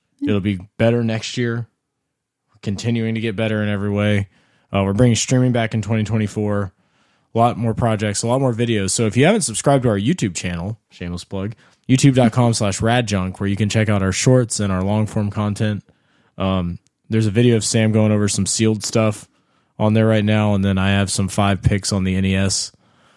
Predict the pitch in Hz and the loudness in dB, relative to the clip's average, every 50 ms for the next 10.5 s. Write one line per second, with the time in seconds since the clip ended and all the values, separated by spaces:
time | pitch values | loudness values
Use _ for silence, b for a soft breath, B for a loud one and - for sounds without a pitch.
0 | b b b b b - 98 95 92 82 - 113 104 101 98 98 98 98 95 95 | b b b b b 0 2 2 2 2 2 2 4 2 2 2 2 0 0 -2
1 | 104 117 - 98 98 95 92 90 87 - - 98 104 104 104 101 104 98 90 104 | -4 -6 -4 -2 -2 -2 -2 -2 -4 -6 -4 -2 0 2 2 2 2 0 2 0
2 | 104 104 101 98 95 90 87 82 - 110 120 127 107 - _ _ _ _ _ _ | 0 2 2 0 -2 -2 -2 0 2 2 2 2 0 -4 _ _ _ _ _ _
3 | _ _ _ _ _ _ _ _ _ _ _ - - - 123 120 117 107 - 120 | _ _ _ _ _ _ _ _ _ _ _ -10 -2 2 4 4 4 4 4 2
4 | 110 104 98 98 95 - 143 127 123 131 135 131 120 127 123 127 127 123 123 123 | 2 2 2 0 -2 -2 0 4 6 6 6 6 6 4 4 4 4 4 4 4
5 | 120 120 113 - 117 110 107 104 95 - 117 113 113 110 110 107 104 - - - | 4 2 2 2 2 0 2 2 2 2 2 2 2 2 2 0 0 -2 0 0
6 | 117 110 110 107 104 101 92 87 87 90 104 117 120 - - - 110 107 139 143 | 2 2 2 2 0 -2 -2 -4 -4 0 0 0 0 0 -4 -4 -2 -2 0 0
7 | 151 165 - - - - - _ _ _ _ _ - 117 117 113 131 135 143 143 | 0 -2 -6 -12 -20 -20 -20 _ _ _ _ _ -4 -2 -2 0 0 0 0 2
8 | 147 151 156 151 143 - _ _ _ _ _ _ _ _ _ _ _ _ _ _ | 2 0 0 -2 -2 -6 _ _ _ _ _ _ _ _ _ _ _ _ _ _
9 | _ - 107 104 104 98 101 104 113 113 - - 117 110 - 120 117 117 110 120 | _ -2 0 2 2 2 0 0 0 -2 0 -2 -4 -2 0 0 0 2 2 0
10 | 120 113 113 117 120 120 120 123 123 | 0 2 2 2 2 2 2 0 0